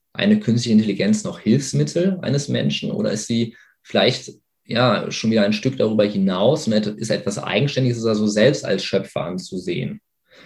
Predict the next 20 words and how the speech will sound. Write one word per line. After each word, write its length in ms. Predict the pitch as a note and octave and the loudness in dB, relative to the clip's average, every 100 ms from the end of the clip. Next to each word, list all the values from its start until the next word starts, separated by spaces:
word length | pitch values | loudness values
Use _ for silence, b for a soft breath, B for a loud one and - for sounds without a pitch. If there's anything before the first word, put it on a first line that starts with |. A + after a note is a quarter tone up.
| b - | b -8
Und 500 | F2+ G2 G2 - - | 0 2 2 0 -6
da 180 | G#2 G2+ | 2 4
das 220 | G#2+ G#2 - | 6 4 2
Urheberrechtsgesetz 1120 | A2+ B2+ B2 A#2 A#2+ - - G#2+ A2 - - | 4 4 4 0 -2 -6 -6 -2 -2 -2 -4
eben 220 | G2 G#2 | -2 0
keine, 500 | G#2+ G#2+ A2+ A2 G#2+ B B - | 2 2 2 0 -4 B B -2
ja, 180 | A2 G#2+ | 2 2
computergenerierten 2250 | G2+ F#2+ D3 D3+ D3 C3 B2+ A#2+ - - _ _ _ - G#2+ A2 A2+ A2 A#2+ - A#2 A2+ G#2+ | 2 -2 0 2 6 6 4 2 -4 -14 _ _ _ -8 0 4 4 6 4 2 0 2 2
Erzeugnisse 960 | E2+ - - G#2 B2 C3+ - - - - _ | -2 -4 0 2 2 0 -2 -4 -6 -10 _
schützt, 640 | - - - - - - | -6 2 2 2 -10 -6
weil 160 | - - | -2 -2
es 140 | B2+ | -2
eben 260 | - B2+ C3 | -2 0 0
an 160 | - - | -2 -2
einen, 380 | A2 A#2 A2+ | -2 0 0
eine, 400 | G#2+ - A2+ F#2+ | 0 0 0 0
eine 180 | G2+ A2+ | 0 2
menschliche 560 | A2 A2+ B2+ A#2+ - G#2+ | 2 2 0 -2 -2 -2
Handlung 360 | A#2+ B2 A#2+ | 0 0 0
anknüpft, 720 | G#2 G#2+ C3 C#3 C#3+ C#3+ - | 0 0 -2 0 -2 -2 -6